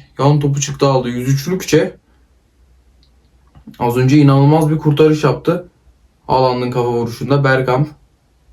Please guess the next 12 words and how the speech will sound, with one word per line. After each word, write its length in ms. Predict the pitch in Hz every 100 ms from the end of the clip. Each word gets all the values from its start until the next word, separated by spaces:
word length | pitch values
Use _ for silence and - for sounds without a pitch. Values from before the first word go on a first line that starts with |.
| _ _
Şimdi 240 | - 131 127
Robert 320 | 131 131 -
Pires 320 | 147 147 139
düşüncesi 440 | - 131 123 127 151
Kunde. 460 | 135 123 107 135 - _ _ _ _ _ _ _ _
Ama 160 | 123 143
Saliba 400 | 139 143 135 123
ile 100 | 139
geri 200 | 139 135
kazandık. 500 | 131 117 110 104 -
Carlos. 500 | 131 131 110 - - _ _ _ _ _ _ _ _ _ _ _ _ _ _ _
Pires. 560 | - 139 135 - -